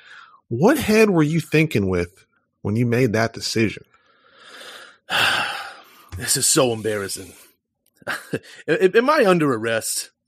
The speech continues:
Speaker 2: Does this mean I'm not going to the playoffs?
Speaker 1: Well, you're not going to the playoffs, but it is your lucky day. Now, my shift ends here in about five minutes. Otherwise, I'd, I'd have to book you on human trafficking charges. But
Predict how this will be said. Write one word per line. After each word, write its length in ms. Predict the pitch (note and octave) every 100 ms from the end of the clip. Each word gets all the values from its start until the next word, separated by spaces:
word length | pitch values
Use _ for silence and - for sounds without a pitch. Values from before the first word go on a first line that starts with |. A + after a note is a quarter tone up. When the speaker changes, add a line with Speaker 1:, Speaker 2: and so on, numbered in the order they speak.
| -
Speaker 2:
Does 100 | D#3
this 160 | G3+ G#3+
mean 180 | A3
I'm 160 | D3+ A2+
not 300 | A2 B2+ D#3
going 200 | E3 E3+
to 60 | E3+
the 80 |
playoffs? 640 | E3 F#3 F3+ F3+ F3+ - - _ _ _ _ _ _ _ - - _ _ - _ - _
Speaker 1:
Well, 240 | - A2
you're 120 | A2 G2+
not 260 | B2+ E3
going 300 | F3 F3+ F3+
to 60 | F3
the 120 | D3
playoffs, 880 | - E3+ D3+ G2+ F2 F#2 - - -
but 200 | G#2+ G#2
it 100 | G#2+
is 220 | D3+ D#3
your 100 | D3+
lucky 320 | C3+ B2+ B2+
day. 400 | A#2+ G#2+ - - _ _ -
Now, 480 | F#2+ F#2 F#2 F2+ - _ _ _ _
my 180 | - G#2
shift 340 | A#2 E3 D#3 -
ends 220 | D3+ C3
here 180 | A#2 A2
in 80 | G#2
about 320 | F#2+ G2+ G2
five 320 | - G#2+ G2+
minutes. 440 | G#2+ G#2+ F#2 F2 A#2+
Otherwise, 600 | C3+ C#3+ A2 G2+ G#2 G#2+
I'd, 240 | G2 F2+ - _ - _
I'd 140 | - G#2
have 160 | A2+ -
to 80 | G#2
book 280 | A2+ A2+
you 100 | A#2
on 140 | G#2+ G2
human 340 | G2+ A#2+ F#2
trafficking 580 | F2+ A#2+ A2 - - E2
charges. 520 | - F2+ E2+ F2 E2
But 220 | - E2+